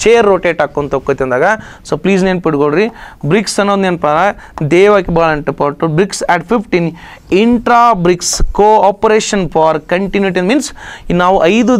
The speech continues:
ದೇಶಗಳು ಏನಪ್ಪ ಅಂದ್ರೆ ನಾವು internal ಆಗಿ ಏನ್ ಮಾಡಿದ್ರೆ cooperation ಮಾಡ್ಲೇಬೇಕು, ಮಾಡ್ಲೇಬೇಕು ಅಂತ ಹೇಳ್ತಾರೆ. Continuity consolidation and consents ಅಂತ ಹೇಳತ್ತಾರ ಅಂದಾಗ ಧ್ಯೇಯವಾಕ್ಯನ one time ನೋಡ್ಕೊಂಡು ಹೋಗ್ರಿ, very, very important. ಯಾಕಂದ್ರೆ ಅಧಿವೇಶನ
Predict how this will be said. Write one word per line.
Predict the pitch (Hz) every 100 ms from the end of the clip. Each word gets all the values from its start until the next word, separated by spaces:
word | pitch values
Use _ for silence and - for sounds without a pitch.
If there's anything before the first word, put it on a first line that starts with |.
| 233
ದೇಶಗಳು | 220 220 220
ಏನಪ್ಪ | 185 185
ಅಂದ್ರೆ | 185 240 - - - 190
ನಾವು | 226 214
internal | 202 214 240 240 233
ಆಗಿ | 214
ಏನ್ | 208 208
ಮಾಡಿದ್ರೆ | 196 170
cooperation | 190 196 190 196 - 190 196
ಮಾಡ್ಲೇಬೇಕು, | 254 233 196 185 175 170 165
ಮಾಡ್ಲೇಬೇಕು | 190 202 190 185
ಅಂತ | 175
ಹೇಳ್ತಾರೆ. | 165 151 151 196
Continuity | 220 214 226 226 220 214 - - -
consolidation | 190 214 - 220 208 208 220 -
and | 180 180
consents | 180 196 196 190 185
ಅಂತ | 165
ಹೇಳತ್ತಾರ | 156 143 - 135
ಅಂದಾಗ | 131 190 233 - - - 147
ಧ್ಯೇಯವಾಕ್ಯನ | 196 208 208 175 170 170 151
one | 151 147
time | 147 143
ನೋಡ್ಕೊಂಡು | 131 - 131
ಹೋಗ್ರಿ, | 131 143
very, | 131 139
very | 143 165
important. | 208 214 156 143 147
ಯಾಕಂದ್ರೆ | 180 214 214 - - 170
ಅಧಿವೇಶನ | 170 214 233 240 247